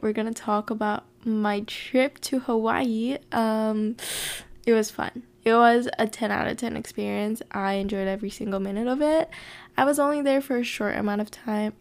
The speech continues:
but it was beautiful and amazing, and I literally can't wait to talk to you guys about it. And I also can't wait to go back, hopefully soon. But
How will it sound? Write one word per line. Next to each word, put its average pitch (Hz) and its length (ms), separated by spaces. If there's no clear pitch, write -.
but - 560
it 233 460
was 214 840
beautiful 247 880
and 226 160
amazing, - 680
and 214 400
I 214 140
literally 202 440
can't - 380
wait 247 400
to 262 100
talk 262 300
to - 120
you 254 60
guys 214 220
about 190 240
it. 226 260
And 214 80
I 208 100
also 190 320
can't - 460
wait - 380
to 233 120
go 202 180
back, - 520
hopefully 214 540
soon. 262 480
But - 280